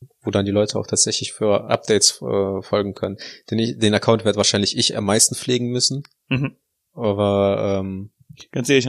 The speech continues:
Speaker 2: nachdem ich mich hier schon um die Aufnahme und um das, ähm, Editing nachher kümmere, ne?
Speaker 1: Ja.
Speaker 2: Kannst du ja, und in den meisten Folgen, ähm, die Titel, äh, die, äh, nicht Titel, die, äh, Beschreibung
Speaker 1: Ja,
Speaker 2: schreibe, kannst
Speaker 1: weil
Speaker 2: du ja wohl zumindest den Instagram-Account pflegen.
Speaker 1: Guck mal,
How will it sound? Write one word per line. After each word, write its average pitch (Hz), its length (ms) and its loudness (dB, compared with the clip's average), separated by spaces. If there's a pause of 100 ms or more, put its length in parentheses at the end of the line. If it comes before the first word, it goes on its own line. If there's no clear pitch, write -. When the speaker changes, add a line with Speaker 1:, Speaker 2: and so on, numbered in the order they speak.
(140)
Speaker 2:
nachdem 131 260 2
ich 151 100 -4
mich 175 100 2
hier 160 100 4
schon 156 120 2
um 143 120 -2
die 131 120 2
Aufnahme 127 440 2
und 131 280 -4
um - 240 -4
das, 123 360 0
ähm, 120 480 4 (380)
Editing 131 340 0
nachher 123 300 2
kümmere, 107 300 0
ne? 139 220 0
Speaker 1:
Ja. 117 60 -8
Speaker 2:
Kannst 139 220 0
du 151 40 6
ja, 147 180 4 (600)
und 226 360 2 (460)
in 143 100 0
den 139 100 -2
meisten 151 380 2
Folgen, 160 560 2 (160)
ähm, 139 500 2 (320)
die 123 120 -2
Titel, 151 320 -2
äh, 123 80 2
die, 120 200 2
äh, 127 60 0
nicht 117 160 -8
Titel, - 180 -8
die, 117 220 -2
äh, 120 140 2
Beschreibung 123 500 0 (380)
Speaker 1:
Ja, 135 200 2
Speaker 2:
schreibe, 131 380 2 (260)
kannst 131 320 4
Speaker 1:
weil 202 100 6
Speaker 2:
du 185 60 -2
ja - 80 -10
wohl 185 140 4
zumindest 180 360 0
den 160 100 2
Instagram-Account 120 560 0
pflegen. 117 160 0
Speaker 1:
Guck 147 60 0
mal, 117 180 2